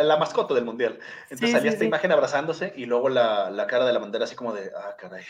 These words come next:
Speaker 1: <laughs> ¿qué está pasando aquí, chavos?".
Speaker 2: Sí, no, no, no, no me aprendí el nombre del Gasparín, este, de
Speaker 1: No,
Speaker 2: toallita,
Speaker 1: jamás.
Speaker 2: pero, pero sí,
Speaker 1: Sí.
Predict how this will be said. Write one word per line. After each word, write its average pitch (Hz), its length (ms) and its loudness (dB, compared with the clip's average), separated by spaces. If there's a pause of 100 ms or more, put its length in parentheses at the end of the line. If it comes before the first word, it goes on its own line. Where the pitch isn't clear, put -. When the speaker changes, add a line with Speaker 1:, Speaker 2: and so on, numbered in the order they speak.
Speaker 1:
<laughs> - 140 -18
¿qué - 120 -10
está 131 220 -4
pasando 135 420 8
aquí, - 240 -8
chavos?". 131 540 -2 (1500)
Speaker 2:
Sí, 269 300 2
no, 269 200 2
no, 277 240 4
no, 269 580 4 (380)
no 294 280 8
me 339 80 -4
aprendí 247 440 6
el 285 100 6
nombre 269 380 4
del 208 180 2
Gasparín, 214 640 -2
este, 196 340 -4
de 185 340 -6
Speaker 1:
No, 151 60 -8
Speaker 2:
toallita, 175 420 4
Speaker 1:
jamás. 247 320 4
Speaker 2:
pero, 185 160 0 (880)
pero 220 220 6
sí, 226 240 0
Speaker 1:
Sí. 196 140 -14